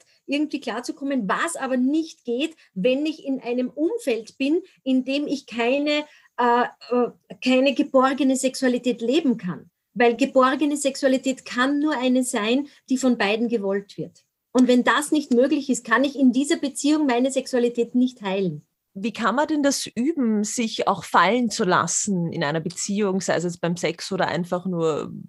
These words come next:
Speaker 2: diesem Zusammenleben? Wie kann man sich da fallen lassen als Frau, wenn man Probleme dabei hat, wenn man sich nicht sicher fühlt dabei, wenn man sehr viel grübelt, Bedenken hat, was viele Frauen ja haben?
Speaker 1: Ach ja, diese Kopfsache. Oh,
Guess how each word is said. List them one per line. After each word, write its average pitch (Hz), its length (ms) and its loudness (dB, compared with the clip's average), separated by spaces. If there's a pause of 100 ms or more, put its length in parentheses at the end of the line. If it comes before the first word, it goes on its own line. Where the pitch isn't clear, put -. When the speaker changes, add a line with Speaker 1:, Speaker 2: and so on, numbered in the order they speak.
Speaker 2:
diesem 160 640 -4 (180)
Zusammenleben? 165 840 0
Wie 220 100 -4
kann 302 160 -4
man 277 80 -2
sich 247 160 -6
da 240 80 0
fallen 165 320 0
lassen 151 280 -4
als - 220 -8
Frau, 151 300 2
wenn 160 120 0
man 160 280 -6
Probleme 165 480 -6
dabei 139 260 -6
hat, 131 220 -12
wenn 170 80 -8
man 165 100 -8
sich - 440 -16
nicht 175 260 -8
sicher 196 340 -8
fühlt 156 340 -10
dabei, 143 500 -8
wenn 156 120 -6
man 151 380 -8
sehr 175 320 -6
viel 180 160 -8
grübelt, 214 580 -2
Bedenken 185 480 -6
hat, 175 240 -8
was - 160 -14
viele 175 240 -6
Frauen 151 320 -6
ja 160 120 -6
haben? 165 380 -8 (360)
Speaker 1:
Ach 403 240 -2
ja, 269 180 0
diese 311 300 -4
Kopfsache. 208 800 -10 (140)
Oh, 349 360 0